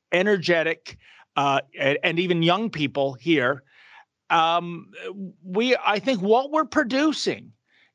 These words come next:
you know, for a fraction of the price that Sun News was, uh, doing as a legacy T V network, I think it's quite remarkable. And I'm just so happy to be on this ride with you and all my other colleagues here.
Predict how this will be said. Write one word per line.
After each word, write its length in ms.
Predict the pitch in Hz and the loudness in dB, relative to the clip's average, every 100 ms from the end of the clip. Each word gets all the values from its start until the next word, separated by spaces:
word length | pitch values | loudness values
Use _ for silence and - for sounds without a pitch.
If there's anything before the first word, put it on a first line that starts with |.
| - | -2
you 100 | 190 | 2
know, 240 | 170 160 - | 4 2 -2
for 240 | - 214 - | -2 0 0
a 140 | 208 | -2
fraction 1200 | - - - 220 262 294 - - - 156 120 120 _ _ | -6 -18 -4 2 2 0 -4 -6 -2 -2 -4 -12 _ _
of 300 | 175 170 151 - _ - | 2 2 0 -10 _ -10
the 160 | 156 147 | -2 -2
price 500 | - 196 160 120 - | 2 0 0 -4 0
that 240 | 143 - | 0 0
Sun 340 | - 180 170 | 0 0 0
News 420 | 165 180 175 135 156 - | 0 2 2 -2 -8 -4
was, 260 | 143 123 123 - | -2 -2 -6 -6
uh, 200 | 135 123 | -2 -2
doing 380 | 123 139 139 135 | 0 2 2 0
as 140 | 127 | 0
a 80 | 135 | 0
legacy 520 | 131 147 147 - 131 | 2 0 0 -4 -6
T 220 | 110 139 | -4 -4
V 180 | 123 156 | 0 0
network, 520 | 165 123 - 131 143 _ - - - - | 0 -4 -2 -4 -4 _ -20 -20 -18 -2
I 100 | 226 | 0
think 160 | 302 359 | 0 0
it's 120 | 320 | -2
quite 260 | - 269 240 | 0 0 2
remarkable. 800 | 214 214 247 220 165 147 143 - - - - | 0 2 0 -2 0 0 0 -8 -20 -18 -2
And 440 | 170 175 180 180 - | 0 2 0 -2 -4
I'm 320 | - 196 214 | 0 2 2
just 360 | 180 185 - _ - | 2 0 -2 _ -8
so 280 | - 220 214 | 0 2 2
happy 340 | 202 196 214 | 0 -2 -4
to 80 | 175 | 0
be 180 | 185 185 | 0 2
on 180 | 170 170 | 2 0
this 220 | 151 151 | -2 2
ride 360 | 156 156 156 | 4 4 0
with 240 | 143 131 135 | -2 -4 0
you 180 | 151 151 | 2 4
and 100 | 143 | 2
all 120 | 143 | 2
my 140 | 147 | 2
other 220 | 139 139 131 | 2 0 0
colleagues 460 | 127 117 110 107 | 0 0 -2 -8
here. 240 | 120 104 | -6 -6